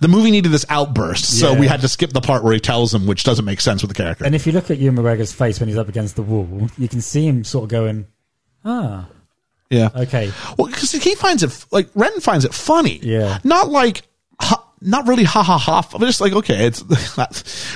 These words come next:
Speaker 1: weird. 'Cause he has this whole thing that I think in, you know, a thousand years, there'll be no guys, there'll be no girls, we'll all be wankers.
Speaker 2: And you gotta think back at the drugs, when they were taking drugs, they were all being sexual with each other. And the men were kissing
Speaker 1: They
Speaker 2: each
Speaker 1: were,
Speaker 2: other.
Speaker 1: but Begbie's not.
Speaker 2: No, he's not.
Speaker 1: Begbie's not on
Speaker 2: No,
Speaker 1: it.
Speaker 2: no, no,
Speaker 1: Yeah.
Speaker 2: no, no.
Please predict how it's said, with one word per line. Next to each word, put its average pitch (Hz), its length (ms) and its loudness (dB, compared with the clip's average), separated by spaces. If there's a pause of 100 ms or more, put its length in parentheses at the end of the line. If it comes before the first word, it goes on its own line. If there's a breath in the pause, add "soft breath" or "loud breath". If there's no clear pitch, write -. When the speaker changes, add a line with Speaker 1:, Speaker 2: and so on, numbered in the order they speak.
(120)
Speaker 1:
weird. 120 500 4
'Cause 147 140 2
he 240 80 2
has 220 140 4
this 127 100 2
whole 127 160 2
thing 104 220 0
that 117 100 4
I 117 80 4
think 123 240 0
in, 107 140 0 (200)
you 143 100 0
know, 110 180 2
a - 60 -6
thousand 113 400 2
years, 107 220 2
there'll 110 120 0
be 113 120 2
no 107 140 2
guys, 98 320 0
there'll 104 120 0
be 104 200 0
no 98 160 0
girls, 98 340 0
we'll 95 120 -2
all 101 120 0
be 95 120 0
wankers. 87 500 -6 (960)
Speaker 2:
And 208 320 0
you 233 60 2
gotta 247 160 2
think 151 220 -2
back 156 200 -2
at 135 80 -2
the 123 60 -8
drugs, 127 320 -2
when 110 60 -4
they 113 80 0
were 107 40 -2
taking 110 280 -2
drugs, 110 300 0
they 170 120 0
were 233 80 2
all 220 60 2
being 165 160 0
sexual 127 320 -4
with 98 80 -8
each 101 160 -10
other. 101 320 -4 (840)
And 131 120 -2
the 127 60 2
men 180 200 2
were 170 60 0
kissing 143 240 0
Speaker 1:
They 208 60 6
Speaker 2:
each 208 60 4
Speaker 1:
were, 139 140 4
Speaker 2:
other. 135 100 2 (120)
Speaker 1:
but 107 100 -12 (140)
Begbie's 139 340 2
not. - 180 -6 (300)
Speaker 2:
No, 131 240 2
he's 127 260 -2
not. 107 220 -6
Speaker 1:
Begbie's 123 260 2
not 110 140 2
on 120 240 2
Speaker 2:
No, 123 80 0
Speaker 1:
it. 120 60 -2
Speaker 2:
no, 117 80 -2
no, 110 40 0
Speaker 1:
Yeah. 113 180 -2
Speaker 2:
no, 107 180 -8
no. 98 60 -10